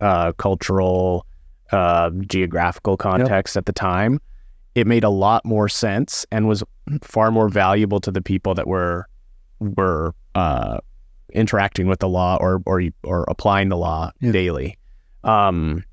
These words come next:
Speaker 1: that is so important to our, our, our understanding of it today, or should be so important to our understanding of today. But oftentimes, uh, the, the legalizing of, uh, New Testament language, um,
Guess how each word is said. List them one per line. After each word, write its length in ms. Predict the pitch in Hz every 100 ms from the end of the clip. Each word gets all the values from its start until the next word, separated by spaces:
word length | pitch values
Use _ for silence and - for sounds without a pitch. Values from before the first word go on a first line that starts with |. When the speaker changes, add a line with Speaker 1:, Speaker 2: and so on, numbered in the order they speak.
| - - - - - - - - _
Speaker 1:
that 240 | 123 123 127
is 100 | 113
so 220 | 113 107
important 340 | 101 107 92 -
to 60 |
our, 100 | 90 90 -
our, 360 | 98 90 85 -
our 140 | 104 104
understanding 500 | 95 - 92 90 85
of 140 | 82
it 80 | -
today, 260 | 98 98 90
or 100 | 90
should 280 | - 131
be 100 | 110
so 160 | 87 90
important 400 | 87 95 78 82
to 100 | 87
our 180 | 82 76
understanding 460 | 87 87 85 85 85
of 120 | 80
today. 260 | 85 87
But 160 | 85 80 92
oftentimes, 880 | 90 - 90 - 87 82 85 - - -
uh, 360 | 87 78 78 - - - - -
the, 380 | - 98 98 95 95
the 160 | 101
legalizing 880 | 92 120 131 110 98 95 87 87 85
of, 480 | - 82 82 - - -
uh, 240 | 85 80
New 220 | 87 101
Testament 500 | - 90 - 82 -
language, 640 | 82 80 78 76 80 - - - - - -
um, 480 | 87 82 82 85